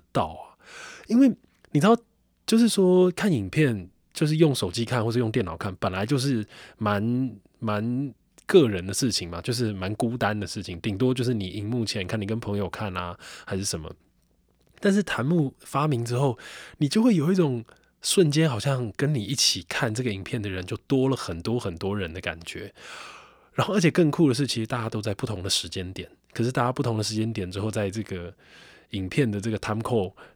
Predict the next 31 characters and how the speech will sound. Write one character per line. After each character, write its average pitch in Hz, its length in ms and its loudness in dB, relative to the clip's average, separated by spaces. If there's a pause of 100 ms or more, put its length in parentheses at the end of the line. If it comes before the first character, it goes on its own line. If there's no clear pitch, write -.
看 135 160 -4
哪 98 140 -2
一 123 80 0
秒， 98 400 0
然 98 100 -4
后 107 80 -4
大 104 160 -2
家 95 80 -4
的 98 120 -4
反 85 260 -6
应， 107 120 -4
然 87 80 -10
后 92 100 -6
就 101 80 -4
打 - 180 -8
上 104 160 -2
去 101 140 -4
之 - 80 -8
后 98 80 -6
就 - 100 -6
会 95 60 -4
被 95 120 -6
记 110 200 -2
录 104 120 -4
在 92 160 -4
这 101 80 -4
个 90 60 -8
time 95 220 -8
code 98 220 -2
里 80 100 -14
面。 85 180 -10